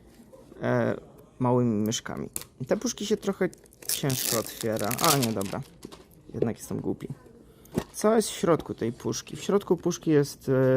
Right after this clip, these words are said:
e, kawałek tekturki z informacjami o Mouseholdzie. Bardzo fajna naklejka.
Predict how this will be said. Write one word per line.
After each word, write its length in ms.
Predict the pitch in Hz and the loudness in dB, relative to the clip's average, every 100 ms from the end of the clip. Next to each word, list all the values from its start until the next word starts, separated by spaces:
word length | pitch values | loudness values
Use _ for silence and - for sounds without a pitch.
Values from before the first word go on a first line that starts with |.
| 131 | 6
e, 40 | 131 | 4
kawałek 340 | 139 131 135 | 2 2 2
tekturki 600 | 143 - 127 - 165 202 - - - - - - - - - - | 0 -2 -4 0 2 2 0 -12 -20 -20 -20 -20 -20 -20 -16 -6
z 100 | 117 | 0
informacjami 680 | 135 147 135 135 135 127 123 | 2 2 2 2 2 0 2
o 20 | |
Mouseholdzie. 680 | 123 127 - 120 120 170 247 - - - - - - - - - - - - - | 2 0 0 -2 2 2 0 -4 -20 -20 -20 -20 -20 -20 -20 -20 -20 -20 -12 -8
Bardzo 580 | 117 131 143 151 135 | -2 6 6 6 4
fajna 360 | 143 - 143 139 | 0 2 4 4
naklejka. 580 | 139 135 117 113 139 | 2 0 -2 0 0